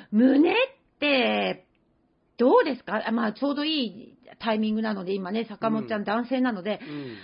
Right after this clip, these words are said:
Speaker 1: あの、それも結構自分の思い込みだったりするんですよ。
Speaker 2: うん。
Speaker 1: あのね、男の人ってみんなね、大きな胸の人が好きなわけじゃないんですよ。
Speaker 2: うん。
Speaker 1: どうです？
Speaker 2: そうですね。あの、別に胸はあんまりその重視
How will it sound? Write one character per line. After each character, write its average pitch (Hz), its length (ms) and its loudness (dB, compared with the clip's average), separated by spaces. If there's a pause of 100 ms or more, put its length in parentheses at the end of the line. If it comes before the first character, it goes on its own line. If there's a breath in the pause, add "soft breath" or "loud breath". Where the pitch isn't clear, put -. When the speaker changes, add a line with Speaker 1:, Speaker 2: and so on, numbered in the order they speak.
Speaker 1:
あ 247 100 0
の、 208 80 2
そ 233 140 -4
れ 427 80 0 (320)
も 262 80 -6
結 381 180 -6
構 269 60 -4
自 220 140 -2
分 277 100 0
の - 80 -2
思 226 260 0
い 480 40 -4
込 466 200 -4
み 440 60 -2
だ 453 100 0
っ 453 60 -20
た 240 80 -4
り 208 60 -6
す 220 100 -8
る 196 80 -6
ん 185 40 -6
で 170 80 -12
す - 60 -14
よ。 - 100 -10
Speaker 2:
う 156 260 -8
ん。 - 60 -6
Speaker 1:
あ 247 60 -2
の 240 60 -2
ね、 220 160 -4
男 440 300 -8
の 523 100 -8
人 427 160 -12
っ - 20 -14
て - 160 -10
み 277 160 -2
ん 453 60 -4
な 466 100 -6
ね、 415 180 -4
大 254 100 -8
き 480 180 -10
な 427 80 -4
胸 220 440 -2 (260 soft breath)
の 226 60 -6
人 226 120 -8
が 208 100 -8
好 - 80 -18
き 466 120 -4
な 349 80 -2
わ 277 100 -2
け 240 80 -6
じ 180 80 -8
ゃ - 20 -8
な 240 200 0
い 269 80 6
ん 220 40 0
で 165 100 -8
す - 60 -14
よ。 139 80 -10
Speaker 2:
う 135 40 -10
ん。 123 340 -10 (400 soft breath)
Speaker 1:
ど 285 140 6
う 466 60 8
で 247 120 -4
す？ 208 240 -10 (140)
Speaker 2:
そ 233 120 -4
う 185 40 -4
で 131 100 -12
す - 120 -18
ね。 165 220 -10 (160)
あ 170 160 -10
の、 165 440 -8
別 175 220 -12
に 202 180 -4
胸 285 340 -8
は 214 160 -2
あ - 20 -8
ん 247 100 -8
ま 269 120 -2
り 269 260 -8
そ 254 80 -14
の 247 120 -10
重 254 200 -12
視 131 220 -14